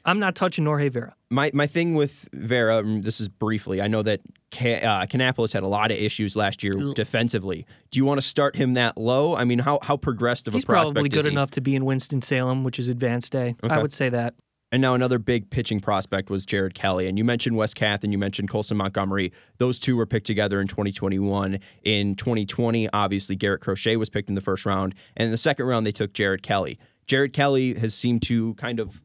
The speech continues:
Speaker 2: free fall. And we mentioned, uh, Kannapolis. He had a lot of struggles down there. They had a lot of defensive struggles down there. Jared Kelly, though, seems like the, the, the, the, the heat's a little turned down on Kelly. What's, what's the status of him?
Speaker 1: Boy,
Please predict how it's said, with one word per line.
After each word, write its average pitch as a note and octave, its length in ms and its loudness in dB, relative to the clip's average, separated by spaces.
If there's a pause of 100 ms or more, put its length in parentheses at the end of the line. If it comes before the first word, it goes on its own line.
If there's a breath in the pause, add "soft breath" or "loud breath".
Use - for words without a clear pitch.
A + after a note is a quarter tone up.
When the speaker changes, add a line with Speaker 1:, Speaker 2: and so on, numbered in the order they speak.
(160)
Speaker 2:
free - 220 -2
fall. - 380 -6
And A2 100 2
we A2+ 60 2
mentioned, A2+ 440 0 (320 soft breath)
uh, G2 140 0
Kannapolis. A#2+ 540 0
He C3+ 140 2
had C3 100 2
a A#2+ 40 0
lot A2+ 140 2
of A2 60 -4
struggles G#2+ 360 -2
down G#2+ 260 0
there. G#2 260 0 (200 loud breath)
They A#2+ 100 2
had A#2+ 100 2
a A2 40 2
lot G#2 140 2
of F#2+ 140 -8
defensive A2+ 420 -2
struggles G#2 400 -2
down G2+ 240 -2
there. G2 300 0 (360 soft breath)
Jared C#3 300 2
Kelly, D#3+ 300 2
though, B2+ 260 0 (140)
seems D3 400 0
like C#3+ 240 2
the, C3+ 280 0
the, A#2+ 160 -2
the, A2 360 0
the, G#2 180 -2 (140)
the A2 260 -4 (160)
heat's - 640 -4
a G#2 40 -2
little G#2 200 -2
turned G2+ 200 -4
down G2+ 200 2
on F#2+ 100 -4
Kelly. F2 300 -4
What's, G2+ 240 -4
what's A2+ 240 -4
the A2+ 80 -4
status G2 360 -2
of F2+ 100 -10
him? - 200 -10 (800)
Speaker 1:
Boy, A#2+ 240 0